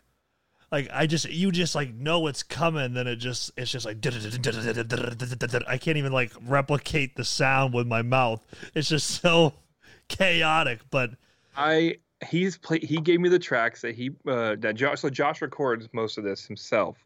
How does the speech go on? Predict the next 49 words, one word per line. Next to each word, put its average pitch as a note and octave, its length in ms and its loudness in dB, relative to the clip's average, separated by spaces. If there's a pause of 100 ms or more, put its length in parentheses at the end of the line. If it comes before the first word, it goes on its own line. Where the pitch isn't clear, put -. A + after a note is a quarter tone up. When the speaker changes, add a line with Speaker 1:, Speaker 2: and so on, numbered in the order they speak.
(120)
Speaker 2:
uh, A2 260 2
the G2+ 120 -4
guitars A2+ 360 4
Speaker 1:
Gotcha. F#2 40 -6
Speaker 2:
and F2 80 -4
the G2 60 -4
bass. - 460 -10 (440)
Uh, A2 260 2
he A#2 160 -4
does, A#2 320 0
everything's, B2 320 -2 (180)
like, A2+ 160 -2
he A#2+ 60 -4
does A#2 140 -2
program A2+ 400 -2
everything G#2 240 -2
in G2+ 60 -6
his G2 120 -8
computer, G#2 500 -4
and G2+ 140 -6
he A2+ 100 -2
just, A2 340 -2
he B2 180 0
actually, B2+ 500 -2 (720)
uh, G#2+ 360 2 (100)
captures C3+ 640 -4
only B2 280 -2
his A2 140 -4
Kemper B2 360 -4
tone. G#2 360 -12 (120)
We A#2+ 80 -2
don't A#2 200 0
get A2+ 200 -4
D G#2 160 -6
I, G2 220 -4
I G2+ 80 0
don't A2 140 -4
get G#2 160 -6
D G2+ 120 -6
Is. - 400 -10 (480)
Speaker 1:
Okay. A2+ 80 -2
Speaker 2:
So G2+ 440 4 (460)
this B2 280 0
is A2+ 140 0
his B2 380 0
Kemper A#2+ 440 -2
tone, G#2+ 380 -4
whatever G#2+ 280 0
the G2+ 160 -2